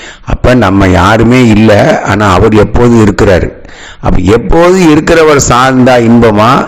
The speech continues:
இதோ ஒரு டெம்பரரியா, ஒரு தற்காலிகமா கூடி நின்னு அனுபவிக்கக்கூடிய இன்பத்துக்காக ஒரு இறை வழிபாடு தேவையா அப்படின்னு யோசிச்சு பார்த்தோம்னா, அவனை அடைவதற்குடைய இன்பம் தான் உயர்ந்த நிலை.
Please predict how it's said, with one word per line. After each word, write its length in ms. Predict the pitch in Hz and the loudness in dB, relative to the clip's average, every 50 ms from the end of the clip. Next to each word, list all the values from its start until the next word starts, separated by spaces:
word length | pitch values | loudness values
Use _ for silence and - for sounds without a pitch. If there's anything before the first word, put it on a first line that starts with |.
| - - - - | -10 -18 -20 -8
இதோ 200 | - 107 110 120 131 - | -4 -2 0 0 0 2
ஒரு 440 | 147 135 123 123 117 110 110 104 90 82 | 0 2 2 2 2 2 0 0 0 -2
டெம்பரரியா, 640 | - 104 107 104 - 123 127 123 123 123 131 131 | -2 -2 -2 -2 0 0 2 2 2 2 2 2
ஒரு 200 | 123 117 107 104 95 - | 2 2 2 0 0 0
தற்காலிகமா 760 | - 95 95 92 - - 139 131 131 131 123 120 120 123 135 139 120 | -2 -2 -2 -4 -2 -2 0 0 2 0 0 0 0 0 0 -2 -2
கூடி 300 | - - 131 131 131 127 | -2 -2 0 0 2 0
நின்னு 360 | 120 117 117 117 117 120 127 | 0 0 0 0 0 0 0
அனுபவிக்கக்கூடிய 880 | 123 107 104 110 117 120 123 120 120 104 107 113 101 98 101 101 101 101 | 0 0 0 0 0 0 2 0 0 0 -2 -4 -2 0 0 0 0 0
இன்பத்துக்காக 880 | 98 98 107 110 107 95 - 98 90 - - 101 107 113 110 120 160 - - - - - - - - - - - - - - - - - _ - | 0 0 0 0 0 0 -2 -4 -4 -2 -2 0 0 0 0 0 0 0 0 -2 -6 -10 -14 -18 -20 -20 -20 -20 -20 -20 -20 -20 -20 -20 _ -4
ஒரு 180 | - 147 147 143 | -2 0 2 2
இறை 180 | 139 139 143 147 | 2 2 2 2
வழிபாடு 440 | 143 139 131 131 120 117 117 110 110 98 | 2 2 0 0 2 2 0 0 0 0
தேவையா 500 | 87 - 104 101 101 98 98 104 110 110 104 104 - - - - _ | 0 0 0 2 2 2 2 2 2 0 -2 -4 -8 -12 -18 -20 _
அப்படின்னு 360 | - - - 107 110 110 107 | -20 -10 -6 -4 -2 -2 0
யோசிச்சு 280 | 107 110 - - - - 95 | 0 0 -2 -2 -4 -4 -2
பார்த்தோம்னா, 560 | 104 104 98 85 - 98 98 101 101 113 120 113 101 92 95 98 - - - | -2 -2 -2 -2 -2 -2 -2 -2 -2 0 0 0 0 -2 -2 -2 -4 -6 -4
அவனை 340 | - 78 90 107 113 117 120 113 101 | -4 -2 0 0 0 0 0 0 0
அடைவதற்குடைய 800 | 92 92 95 113 127 135 135 139 139 139 135 131 123 123 120 113 | 0 0 0 0 0 2 2 2 2 2 2 2 2 2 2 2
இன்பம் 380 | 110 107 107 117 120 117 117 117 | 2 2 0 0 0 0 0 0
தான் 160 | 131 156 151 | 0 0 0
உயர்ந்த 320 | 117 104 104 107 107 107 | 2 0 0 0 0 0
நிலை. 260 | 101 95 90 87 87 | 0 0 0 -2 -4